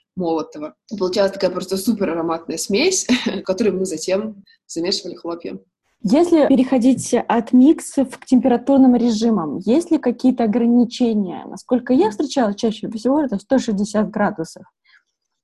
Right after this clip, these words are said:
Speaker 2: Может быть, есть какие-то рекомендации делать выше, ниже температуру, держать больше, меньше времени, воду в поддоны наливать? Есть ли какие-то здесь заморочки, которые бы стоило попробовать для того, чтобы получить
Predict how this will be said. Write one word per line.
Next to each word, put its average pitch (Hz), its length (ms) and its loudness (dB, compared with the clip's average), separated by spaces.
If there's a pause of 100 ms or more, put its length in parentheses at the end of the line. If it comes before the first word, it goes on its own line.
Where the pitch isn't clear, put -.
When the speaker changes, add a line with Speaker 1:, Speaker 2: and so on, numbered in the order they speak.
(140)
Speaker 2:
Может 285 360 4
быть, 254 200 0
есть 294 140 -2
какие-то 262 380 -2
рекомендации 233 760 2
делать 226 440 0
выше, 226 340 -2
ниже 220 260 0
температуру, 214 920 -2
держать 208 360 -4
больше, 226 360 -2
меньше 226 380 0
времени, 190 640 -4
воду 254 480 2
в 214 220 -12
поддоны 247 460 0
наливать? 226 520 -2
Есть 302 140 -2
ли 262 60 -6
какие-то 226 360 -6
здесь 208 180 -4
заморочки, 214 540 -4
которые 240 320 -6
бы 208 120 -4
стоило 226 340 -4
попробовать 233 560 -4
для 190 80 -8
того, 202 160 -4
чтобы 214 180 -12
получить 220 260 -8